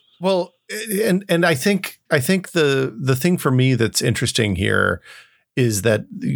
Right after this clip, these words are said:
like, there was a big kerfuffle, and we'll get into it, about the min spec stuff, the minimum specification for the, for the O S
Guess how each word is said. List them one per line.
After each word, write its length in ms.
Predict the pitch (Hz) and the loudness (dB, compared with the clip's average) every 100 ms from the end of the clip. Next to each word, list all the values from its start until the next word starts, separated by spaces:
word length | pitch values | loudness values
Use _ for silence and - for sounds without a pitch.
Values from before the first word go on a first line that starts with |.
| 127 | 0
like, 140 | 120 135 | 0 2
there 80 | |
was 100 | 120 | 0
a 40 | 123 | 2
big 180 | 139 123 | 0 -2
kerfuffle, 640 | 127 123 110 107 101 113 | -2 0 0 0 0 0
and 100 | 110 | 2
we'll 100 | 110 | 2
get 160 | 104 101 | 2 0
into 200 | 95 98 | 0 0
it, 60 | 98 | 0
about 220 | 98 98 | 0 0
the 60 | 98 | -2
min 200 | 95 95 | -2 -2
spec 320 | - 92 - | -2 -4 -4
stuff, 260 | - 92 | -4 -4
the 60 | - | -2
minimum 300 | 98 98 95 | -2 0 -2
specification 640 | - 101 - - 98 - 90 | -2 -2 -4 -4 -6 -4 -6
for 120 | 95 | -4
the, 240 | 92 98 | -2 -4
for 100 | - 98 | -4 -4
the 120 | 92 | -2
O 120 | 92 | 0
S 340 | 92 92 - | 0 0 0